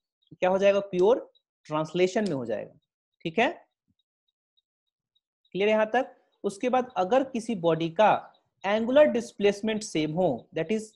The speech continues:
theta, सारे पार्टिकल्स का एंगुलर डिस्प्लेसमेंट एक ही हो, तो उसको किस में बोलेंगे हम लोग?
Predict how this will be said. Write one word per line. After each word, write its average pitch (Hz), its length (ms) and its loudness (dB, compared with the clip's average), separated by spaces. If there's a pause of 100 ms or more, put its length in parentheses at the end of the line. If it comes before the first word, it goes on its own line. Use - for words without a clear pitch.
(140)
theta, 185 420 0
सारे 240 420 4
पार्टिकल्स 160 600 -2
का 185 440 0
एंगुलर 208 380 0
डिस्प्लेसमेंट 180 800 -4 (100)
एक 175 260 0
ही 202 220 -4
हो, 151 360 -2 (540)
तो 170 80 -4
उसको 185 240 -8 (140)
किस 185 180 -10
में 226 100 -4
बोलेंगे 233 260 0
हम 226 120 -2
लोग? 165 260 -2